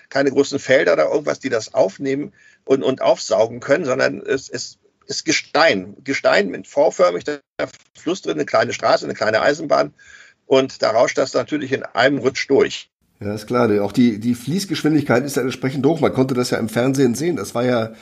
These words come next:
Speaker 2: nicht mehr die beschauliche Ahr, das war ja ein reißender Fluss, was weiß ich, wie im Grand Canyon so. Ja, das war ja nicht zu fassen.
Speaker 1: Ich hab das mal gelernt. Ich hab also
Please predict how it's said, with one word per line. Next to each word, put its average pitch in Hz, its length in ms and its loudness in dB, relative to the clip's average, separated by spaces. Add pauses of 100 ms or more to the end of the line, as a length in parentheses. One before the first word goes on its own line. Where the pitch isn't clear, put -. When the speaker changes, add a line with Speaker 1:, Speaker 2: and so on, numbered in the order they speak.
(320)
Speaker 2:
nicht 123 200 -8
mehr 113 120 2
die 123 220 4
beschauliche 120 600 0
Ahr, 117 180 0
das 135 220 -6
war 127 80 0
ja 127 160 2
ein 117 120 -2
reißender 123 480 2
Fluss, 139 460 -2
was 127 180 -4
weiß 117 120 0
ich, 135 160 -6
wie 127 40 0
im 127 120 0
Grand 135 180 2
Canyon 135 360 4
so. 90 200 2
Ja, 104 140 0
das 113 240 -2
war 117 100 0
ja 113 220 4
nicht 107 340 -4
zu 143 60 -10
fassen. 120 440 -6 (220)
Speaker 1:
Ich - 100 -16
hab 135 120 -4
das - 180 -4
mal 147 140 0
gelernt. 147 320 2
Ich - 80 -8
hab 135 100 -6
also 131 300 -2